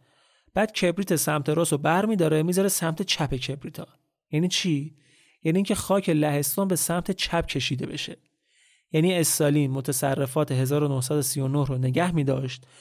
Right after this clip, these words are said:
و در عوض بخش‌های اشغال شده لهستان توسط شوروی، بخشی از خاک آلمان به لهستان اضافه بشه. استالین با این موضوع موافقت می‌کنه.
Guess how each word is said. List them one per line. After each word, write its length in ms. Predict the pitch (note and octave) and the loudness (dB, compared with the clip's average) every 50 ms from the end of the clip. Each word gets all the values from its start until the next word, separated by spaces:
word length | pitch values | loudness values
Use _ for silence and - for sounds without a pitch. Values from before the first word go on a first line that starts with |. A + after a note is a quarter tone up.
| - _ | -6 _
و 100 | - D#3 | 0 2
در 200 | D3 E3 D3+ D3+ | 4 4 4 4
عوض 380 | - E3 D#3+ D#3 F3 G3+ G3 F3+ | 2 2 2 2 2 2 2 2
بخش‌های 500 | D#3 D3 C#3 C3+ C3 - - F3+ F3+ F3 | 2 2 2 0 0 -2 0 0 2 2
اشغال 300 | D3+ - - - C#3 C3+ | 0 0 0 0 0 0
شده 300 | B2+ - D3 C3+ C#3 C3+ | 0 0 0 2 2 2
لهستان 400 | C3+ C3+ C3+ C3+ B2+ - D3 C3+ | 2 2 2 0 0 -2 -2 -2
توسط 380 | C#3 C3+ C3+ C#3 C3+ - C#3+ | -2 0 0 0 0 -2 -2
شوروی، 680 | C3 B2+ - - C#3 C3+ C3+ C3 C3 D3+ F3+ G#3 A3+ - - _ _ _ _ _ _ _ - | -2 -2 0 0 2 2 2 2 2 2 0 0 -2 -4 -10 _ _ _ _ _ _ _ 0
بخشی 360 | F3+ G#3+ C4 - - - A3+ | 0 0 0 -2 -2 0 0
از 160 | G#3+ F3+ - | 0 0 0
خاک 240 | - F#3 F#3 F#3 A3 - - | 0 0 0 2 0 -2 0
آلمان 480 | - D#3+ C#3 C#3 C#3 C#3 C#3 C#3+ C#3 C3 | 2 2 4 4 4 4 4 4 4 4
به 100 | B2+ B2+ | 4 2
لهستان 480 | B2+ B2+ B2+ B2+ B2+ B2+ - C3+ B2+ | 2 2 2 2 0 0 -2 -2 -2
اضافه 320 | B2+ B2+ B2+ B2+ B2+ - D3 | 0 0 -2 -2 -4 -6 -8
بشه. 280 | - - - - - _ _ _ _ _ _ _ _ _ _ _ _ _ _ _ _ _ _ _ _ _ - | -10 -10 -10 -12 -12 _ _ _ _ _ _ _ _ _ _ _ _ _ _ _ _ _ _ _ _ _ -4
استالین 380 | F#3+ F#3+ F#3 - G#3+ G#3 A#3 B3 | -2 0 2 2 2 4 4 4
با 60 | A#3+ | 4
این 120 | A3+ A3+ | 4 4
موضوع 220 | A3 G#3 F#3 F#3+ F#3+ | 2 2 2 2 2
موافقت 500 | F3+ D#3+ C3+ - D#3 C#3 C3+ C3+ C3 - | 2 2 2 2 2 0 0 0 -2 -4
می‌کنه. 300 | D3 - - - - | -10 -12 -12 -12 -14